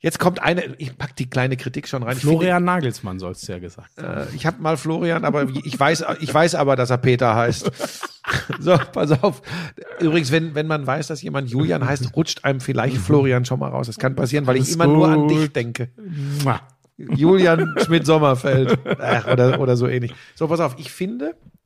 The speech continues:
Speaker 1: darf ich das? Bei dir darf ich das, weil du ja so ein bisschen, manche bei Sky sagen, ja, du wärst mein Zögling. Manchmal war es mir zu viel.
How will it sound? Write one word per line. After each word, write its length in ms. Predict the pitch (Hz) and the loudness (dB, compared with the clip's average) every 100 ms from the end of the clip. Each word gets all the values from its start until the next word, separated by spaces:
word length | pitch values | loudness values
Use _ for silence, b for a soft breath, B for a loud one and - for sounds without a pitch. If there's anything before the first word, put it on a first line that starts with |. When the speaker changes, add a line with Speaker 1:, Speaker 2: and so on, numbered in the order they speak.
| _ | _
Speaker 1:
darf 160 | - 131 | -12 -12
ich 80 | 165 | -10
das? 180 | 175 - | -12 -8
Bei 140 | 131 | -6
dir 180 | 131 151 | -2 0
darf 220 | 120 131 | 0 0
ich 80 | 127 | -4
das, 180 | 123 113 | -6 -6
weil 120 | 117 | -6
du 100 | 123 | -4
ja 100 | 123 | -4
so 60 | 113 | -4
ein 80 | |
bisschen, 260 | 113 123 120 B B - 123 | -8 -8 -10 B B -20 -20
manche 260 | 135 117 127 | -12 -10 -8
bei 100 | 113 | -8
Sky 280 | - 107 117 | -8 -4 -4
sagen, 260 | 113 107 117 | -2 -6 -8
ja, 120 | 117 98 | -8 -8
du 120 | 107 | -8
wärst 200 | 104 - | -10 -10
mein 120 | 95 | -12
Zögling. 400 | - 110 - 82 - B B B B B B B _ - | -8 -8 -8 -16 -18 B B B B B B B _ -6
Manchmal 460 | 123 143 185 175 | -2 0 0 -4
war 40 | 156 | -6
es 100 | 147 | -8
mir 80 | |
zu 100 | 131 | -6
viel. 320 | 127 - - | -8 -8 -10